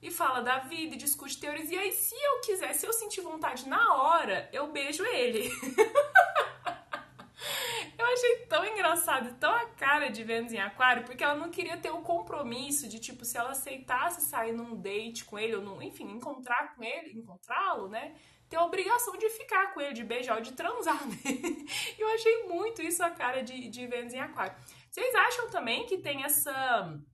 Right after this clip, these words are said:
essa, essa questão, assim, é, é, da amizade, da troca, do companheirismo, que pode parecer fria, né, pros mais emocionados? <laughs>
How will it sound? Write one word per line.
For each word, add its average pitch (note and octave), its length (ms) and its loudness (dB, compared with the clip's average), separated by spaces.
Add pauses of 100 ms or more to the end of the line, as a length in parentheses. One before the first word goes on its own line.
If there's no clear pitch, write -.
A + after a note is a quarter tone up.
(640)
essa, A3 880 -2
essa G#3+ 240 -4
questão, A#3+ 400 -6
assim, A3 460 -6
é, F#3 300 -6
é, F3+ 80 -6
da G#3+ 120 0
amizade, A#3+ 460 0
da A3 140 -2
troca, C#4 320 -4
do G#3 100 -6
companheirismo, B3 1120 -6
que B3 280 -14 (460)
pode A#3 340 4
parecer A#3 680 -2
fria, C#4+ 560 -2
né, A#3 160 -4
pros A#3 240 -8
mais A3+ 240 -4
emocionados? A3+ 1000 -2
<laughs> E4+ 840 -4